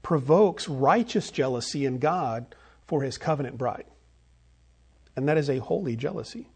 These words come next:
So we read, for example, in First Kings fourteen twenty-two, "Judah did evil in the eyes of the Lord. By the sins they committed, they stirred up his jealous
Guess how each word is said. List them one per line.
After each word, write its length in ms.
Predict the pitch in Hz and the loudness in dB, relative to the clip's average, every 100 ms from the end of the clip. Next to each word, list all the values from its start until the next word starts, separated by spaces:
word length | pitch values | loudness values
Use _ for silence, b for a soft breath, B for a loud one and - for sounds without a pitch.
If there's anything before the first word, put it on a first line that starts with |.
| _ _ b b b b b b b _ _ | _ _ b b b b b b b _ _
So 160 | - 165 | 0 2
we 80 | 160 | 4
read, 260 | 160 139 | 4 2
for 120 | - 143 | 4 2
example, 440 | 127 135 139 135 | 4 0 0 0
in 80 | 120 | 0
First 300 | - 147 - | 2 0 0
Kings 300 | 156 135 123 | -2 -2 -2
fourteen 440 | - 139 - 131 | -4 -4 -2 -6
twenty-two, 640 | 120 131 117 - 135 107 110 - _ b b b b b b | -2 -2 -2 -4 -4 -4 -8 -16 _ b b b b b b
"Judah 380 | 127 135 196 208 | -6 0 4 4
did 220 | 151 160 | 4 2
evil 640 | - 151 131 120 113 - - _ _ _ _ | 2 -2 0 0 -2 -4 -14 _ _ _ _
in 100 | 143 | -4
the 120 | 135 131 | -2 0
eyes 320 | 127 143 143 | 2 2 0
of 60 | |
the 80 | 127 | -2
Lord. 340 | 117 110 - - _ _ _ _ b b b b b - | -2 -4 -6 -12 _ _ _ _ b b b b b 2
By 160 | 143 | 4
the 120 | 143 135 | 4 0
sins 580 | - 190 214 214 208 | 0 2 4 4 2
they 160 | 160 151 | 2 0
committed, 520 | 147 147 139 131 113 | 2 2 2 2 0
they 140 | 123 120 | -2 -4
stirred 580 | - - 196 196 185 | -6 -6 0 2 4
up 280 | 160 147 127 | 4 4 2
his 280 | - 135 117 | -4 -8 -8
jealous 480 | - 135 160 147 | -6 -2 -2 -2